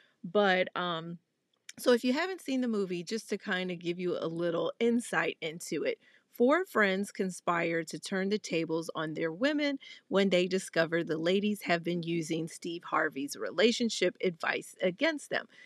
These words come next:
So Kevin Hart is the main character. He's married to Wendy Williams. Um, I forgot what the name of her character was. He's going through a divorce and trying to run around, act crazy, and be a bachelor,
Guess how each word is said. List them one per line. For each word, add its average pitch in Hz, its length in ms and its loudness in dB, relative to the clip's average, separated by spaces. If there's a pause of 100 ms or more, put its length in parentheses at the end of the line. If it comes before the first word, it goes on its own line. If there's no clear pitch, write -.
(200)
So 247 320 6
Kevin 277 380 0
Hart 214 400 2
is 165 140 -2
the 170 100 -2
main 170 320 0
character. 156 680 -2
He's 220 300 0
married 175 360 2
to 165 100 -4
Wendy 180 340 -2
Williams. 156 720 0 (400)
Um, 170 500 2 (480)
I 202 80 4
forgot 170 460 2
what 170 140 -6
the 165 100 0
name 175 200 -2
of 156 140 -8
her 165 140 -4
character 160 480 -8
was. 147 380 -4
He's 240 300 2
going 190 340 4
through 180 200 0
a 175 40 0
divorce 147 640 -2
and 143 240 -8 (360)
trying 208 240 4
to 175 80 2
run 160 200 2
around, 156 480 0
act 165 240 -2
crazy, 170 580 0
and 151 140 -4
be 165 140 0
a 160 60 2
bachelor, 165 760 0